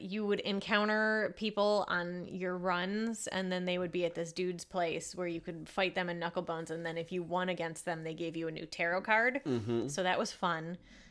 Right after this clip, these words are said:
Speaker 1: There was, uh, the solid gold place that was all gold.
Speaker 2: Fishing minigame.
Speaker 1: Fishing minigame.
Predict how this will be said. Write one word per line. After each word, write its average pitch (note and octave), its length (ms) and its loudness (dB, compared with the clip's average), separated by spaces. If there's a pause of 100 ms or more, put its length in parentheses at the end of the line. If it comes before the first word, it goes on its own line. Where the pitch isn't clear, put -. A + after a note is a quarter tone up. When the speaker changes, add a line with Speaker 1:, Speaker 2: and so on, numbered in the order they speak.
(240)
Speaker 1:
There F#3 280 4
was, F#3+ 280 2
uh, F3+ 340 0
the F3 140 0
solid G#3+ 480 4
gold G#3+ 400 6
place F3 760 0
that F#3+ 160 2
was F3+ 220 0
all F#3 680 6 (100)
gold. F3 540 2 (260)
Speaker 2:
Fishing A#2+ 320 2
minigame. G2 560 0
Speaker 1:
Fishing A3 380 2
minigame. G#3 760 0